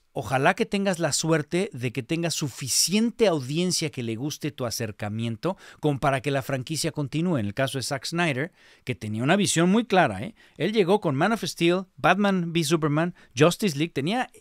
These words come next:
N películas con su visión, pero no tuvo la respuesta mediática o de la audiencia, más que mediática, no tuvo la respuesta de la audiencia que querían los productores.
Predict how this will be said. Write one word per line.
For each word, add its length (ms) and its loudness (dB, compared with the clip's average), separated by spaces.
N 200 2
películas 680 -4
con 180 -6
su 180 2
visión, 520 -2
pero 240 6
no 480 6
tuvo 500 6
la 160 0
respuesta 920 0
mediática 840 -2
o 300 -4
de 160 -6
la 120 0
audiencia, 960 0
más 200 -12
que 220 -14
mediática, 580 -10
no 80 -4
tuvo 200 -4
la 100 2
respuesta 420 -2
de 20 -2
la 60 -2
audiencia 300 -4
que 200 -2
querían 600 4
los 160 6
productores. 840 2